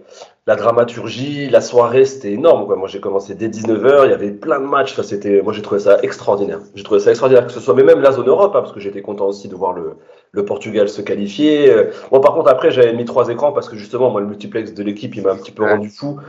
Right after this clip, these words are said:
Speaker 1: Je me suis, euh, je me suis, je me suis stabilisé sur certains matchs précis qui m'intéressaient plus particulièrement, notamment Algérie-Cameroun et, euh, et, euh, et Maroc, euh, et Maroc-Congo, et aussi la France, que j'avais mis aussi de côté quand même parce que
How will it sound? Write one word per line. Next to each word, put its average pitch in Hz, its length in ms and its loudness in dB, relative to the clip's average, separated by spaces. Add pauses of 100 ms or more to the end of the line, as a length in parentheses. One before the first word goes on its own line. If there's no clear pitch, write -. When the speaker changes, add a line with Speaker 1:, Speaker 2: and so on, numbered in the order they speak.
(140)
Speaker 1:
Je - 140 -16
me 113 60 -4
suis, 110 300 -6
euh, 95 180 -2
je 92 100 -10
me 98 100 -8
suis, - 300 -20
je 101 100 -18
me 98 80 -6
suis 101 160 -12
stabilisé 107 500 0
sur 104 200 -8
certains 123 320 0
matchs 117 220 0
précis - 540 -6 (220)
qui - 100 -16
m'intéressaient 107 500 -2
plus 104 120 -12
particulièrement, 107 720 0 (200)
notamment 107 360 4
Algérie-Cameroun 107 640 0
et, 98 140 2
euh, 90 260 -2
et, 90 180 -4
euh, 85 300 -2
et 82 140 -6
Maroc, 101 420 0
euh, 85 460 -4
et 90 80 -6
Maroc-Congo, 107 600 0
et 117 80 6
aussi 101 240 -4
la 101 80 2
France, 104 260 -4
que - 120 -14
j'avais 85 160 -8
mis 90 120 -14
aussi - 180 -18
de - 40 -20
côté 98 260 -10
quand 98 80 -8
même 85 120 -10
parce 80 160 -18
que 78 200 -12